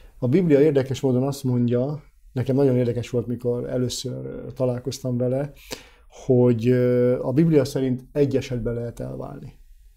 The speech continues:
egymástól. Az eset pedig az, amikor szexuális hűtlenség van. Tehát, hogyha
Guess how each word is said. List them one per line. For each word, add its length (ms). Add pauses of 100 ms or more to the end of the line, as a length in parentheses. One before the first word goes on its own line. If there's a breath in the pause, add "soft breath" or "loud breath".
(220)
egymástól. 540
Az 120
eset 260
pedig 240
az, 120
amikor 480 (240 soft breath)
szexuális 580
hűtlenség 640
van. 220 (520 soft breath)
Tehát, 180
hogyha 520